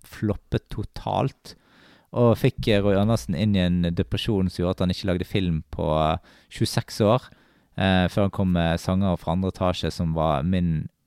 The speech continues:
kanskje aller, eh, ja,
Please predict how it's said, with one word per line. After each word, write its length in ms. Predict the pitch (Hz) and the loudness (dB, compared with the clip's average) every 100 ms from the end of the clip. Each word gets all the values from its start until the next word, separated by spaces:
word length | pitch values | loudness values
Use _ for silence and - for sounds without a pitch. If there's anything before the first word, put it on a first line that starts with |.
| - | -8
kanskje 260 | 92 123 - _ _ _ | -6 -4 -6 _ _ _
aller, 680 | 165 160 98 85 80 82 98 _ _ _ _ _ _ _ _ _ | -4 -2 -2 -4 -6 -6 -8 _ _ _ _ _ _ _ _ _
eh, 260 | - - | -12 -12
ja, 120 | 80 | -12